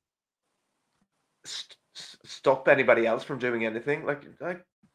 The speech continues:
I don't, or that I, like, have to burn someone's entire catalog just because, um, they happen to be shit on, on, on certain issues and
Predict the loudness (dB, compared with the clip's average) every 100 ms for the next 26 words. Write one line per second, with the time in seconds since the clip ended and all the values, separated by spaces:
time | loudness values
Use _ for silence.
0 | -8 -2 -2 2 4 4 0 -10 _ _
1 | _ _ _ _ _ -20 -20 -20 _ _
2 | _ -20 -20 _ _ _ _ _ _ _
3 | _ _ _ -2 4 6 8 8 8 8
4 | 8 6 4 4 4 4 2 -10 -6 -4
5 | -4 -8 -18 _ _ -20 -8 4 6 6
6 | 6 6 2 -6 -12 _ _ -4 -2 -2
7 | -6 -4 0 0 0 -4 -4 -2 -2 -2
8 | -4 -8 -8 -6 -4 -6 -10 -20 _ _
9 | _ _ _ _ -6 -2 0 -2 -6 -4
10 | 0 2 0 -2 -6 -8 -8 -8 -6 -2
11 | -2 -2 -2 -4 -4 -6 -4 -6 -4 -2
12 | -2 -4 -12 -18 -6 -4 -4 -4 -2 -2
13 | -2 -4